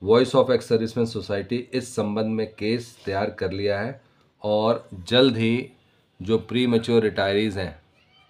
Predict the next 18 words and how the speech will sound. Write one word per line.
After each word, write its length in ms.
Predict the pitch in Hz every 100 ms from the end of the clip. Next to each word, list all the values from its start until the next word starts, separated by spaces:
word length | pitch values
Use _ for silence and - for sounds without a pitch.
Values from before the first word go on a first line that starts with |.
| _ _ - _ _ 120
उनके 320 | 127 117 135
लिए 240 | 123 120
ये 220 | 117 113
जो 120 | 104 107
केस 340 | - 104 110
फाइल 240 | - 90 92
किया 200 | - 85
जाएगा। 380 | 76 73 76 - _ _ _ _ _ _ _ _ -
इस 160 | 127 -
संबंध 580 | - 123 120 135 135
में 220 | 127 131 139 - _ _ _ _ _ _ _ _ _ -
पहले 340 | 110 113 131
ही 160 | 127 127
जो 160 | 120 110
है 180 | 101 98
दो 140 | 104
हज़ार 180 | 104 113 110 -
तेईस 400 | 110 117 123